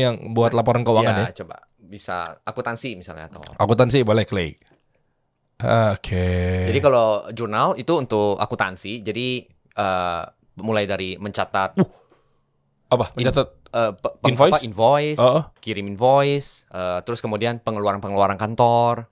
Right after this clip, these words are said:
Speaker 2: eh, itu semua bisa dilakukan di sini.
Speaker 1: Loh, berarti kan kalau ngomongin akuntansi kan, eh, di perusahaan kan ada akuntansi, ada keuangan, ada
Speaker 2: Iya.
Speaker 1: finance, ada accounting.
Speaker 2: Iya.
Speaker 1: Iya dong?
Speaker 2: Iya.
Speaker 1: Ada cash in, cash out lah
Speaker 2: Iya.
Speaker 1: kasarannya.
Speaker 2: Betul.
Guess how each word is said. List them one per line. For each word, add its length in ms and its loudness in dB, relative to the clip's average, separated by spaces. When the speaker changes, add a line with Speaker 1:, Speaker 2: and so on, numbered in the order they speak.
Speaker 2:
eh, 140 -12
itu 100 -16
semua 240 -8
bisa 400 -10
dilakukan 340 -6
di 80 -10
sini. 220 -10
Speaker 1:
Loh, 160 4
berarti 300 2
kan 180 0
kalau 480 4
ngomongin 640 0
akuntansi 640 0
kan, 320 -6
eh, 120 6
di 100 2
perusahaan 320 0
kan 180 -2
ada 120 0
akuntansi, 540 -2
ada 200 0
keuangan, 480 2
ada 80 -2
Speaker 2:
Iya. 100 2
Speaker 1:
finance, 300 0
ada 180 2
accounting. 420 0
Speaker 2:
Iya. 180 -4
Speaker 1:
Iya 140 4
dong? 140 -2
Speaker 2:
Iya. 180 -8
Speaker 1:
Ada 300 0
cash 260 -2
in, 120 0
cash 200 -2
out 180 2
lah 140 2
Speaker 2:
Iya. 60 -6
Speaker 1:
kasarannya. 380 -2
Speaker 2:
Betul. 220 -12